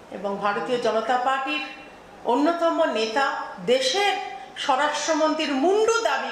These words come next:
করেছেন, এত দুঃসাহস দেখিয়েছেন, সেই জন্যই আজকে আমাদের এখানে বলতে আসা।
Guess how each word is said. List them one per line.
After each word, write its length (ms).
করেছেন, 420
এত 340
দুঃসাহস 640
দেখিয়েছেন, 500
সেই 200
জন্যই 280
আজকে 380
আমাদের 380
এখানে 300
বলতে 380
আসা। 300